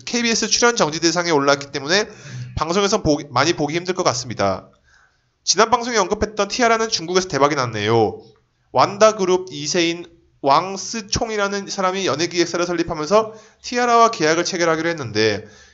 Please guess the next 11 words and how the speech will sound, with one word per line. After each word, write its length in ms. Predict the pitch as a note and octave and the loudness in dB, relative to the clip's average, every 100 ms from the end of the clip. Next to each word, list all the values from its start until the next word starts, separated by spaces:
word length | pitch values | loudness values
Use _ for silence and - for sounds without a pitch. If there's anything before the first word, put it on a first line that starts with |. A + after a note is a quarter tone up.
| _ | _
개-, 180 | - G3+ | -8 -6
해약금으로 680 | - A#3+ A#3 A#3 A#3 G#3+ G#3+ | -2 2 2 2 2 2 2
팔백만 440 | G#3+ B3+ B3 B3 | 0 -2 0 0
달러를 340 | A#3 G#3+ G3+ G3 | 2 2 2 0
지급하고 520 | D#3+ E3 - E3+ F3 | -2 -4 -2 -2 0
수익은 440 | F3 A#3 A3 G#3+ - | -2 -6 -2 -2 -2
오 260 | C#3 C#3 | -4 -2
대 120 | D#3+ | 0
오 280 | D#3 C3+ D3 | 2 2 0
해-, 240 | D3 - - | -2 -8 -8
배분, 500 | A2+ G#2+ D3+ G#3 | -6 -2 -2 -4